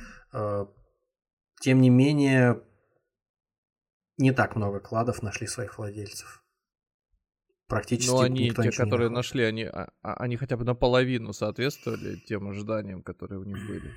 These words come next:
Speaker 1: Ну, дело в том, я думаю, что, я, и, во-первых, короткий ответ — нет, насколько я знаю. Во-вторых, я
Speaker 2: Мгм.
Speaker 1: думаю, что, э, не такими дураками были эти крутые пираты старые, которые ещё и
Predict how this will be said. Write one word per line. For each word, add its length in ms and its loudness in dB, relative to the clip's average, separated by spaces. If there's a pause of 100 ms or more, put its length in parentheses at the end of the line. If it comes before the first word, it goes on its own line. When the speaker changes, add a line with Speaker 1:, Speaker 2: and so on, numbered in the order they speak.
(120)
Speaker 1:
Ну, 160 0
дело 240 4
в 60 -2
том, 160 4
я 100 6
думаю, 300 6
что, 580 4 (240)
я, 240 2
и, 220 -4
во-первых, 500 4 (220)
короткий 340 0
ответ — 280 -2 (100)
нет, 380 4
насколько 340 -4
я 100 -4
знаю. 300 -4
Во-вторых, 420 2 (100)
я 120 6
Speaker 2:
Мгм. 80 2
Speaker 1:
думаю, 360 2
что, 760 -2
э, 320 -6
не 180 4
такими 300 2
дураками 500 0
были 600 0 (440)
эти 200 -8
крутые 360 -2
пираты 380 0
старые, 400 -4
которые 420 -6
ещё 240 -6
и 260 -6